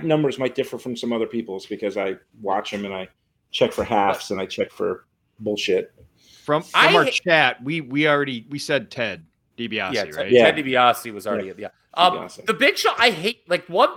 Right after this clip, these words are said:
Speaker 3: my one complaint about the oh one, well, I have a couple complaints about oh one. Number one is the inexplicable push of Kane. But,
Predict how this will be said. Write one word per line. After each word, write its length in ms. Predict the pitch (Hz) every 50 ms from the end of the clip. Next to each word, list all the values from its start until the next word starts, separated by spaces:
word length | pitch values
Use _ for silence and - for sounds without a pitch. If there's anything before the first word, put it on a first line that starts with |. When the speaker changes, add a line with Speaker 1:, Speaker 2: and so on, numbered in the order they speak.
| - - _
Speaker 3:
my 140 | 170 175 175
one 240 | 160 175 233 262 269
complaint 440 | - 302 240 - - 131 123 135 139
about 220 | 139 131 120 -
the 160 | - 113 - - -
oh 100 | 123 127
one, 300 | 127 110 101 98 107 113 131
well, 260 | 127 117 117 104 - -
I 40 | 117
have 80 | 123 120
a 40 | 117
couple 240 | - 120 - - -
complaints 380 | - 104 - - 104 95 90 -
about 140 | 98 92
oh 40 | 90 87
one. 200 | 87 92 90 92
Number 180 | 104 104 113
one 240 | 107 101 104 107 104
is 100 | 101 95
the 100 | - 101 -
inexplicable 640 | 123 120 120 - - - - 123 107 - 107 101 92
push 280 | - - 107 95 - 92
of 100 | 85 _
Kane. 240 | - 87 78 78 - _ _ _ _ _ _
But, 140 | 143 131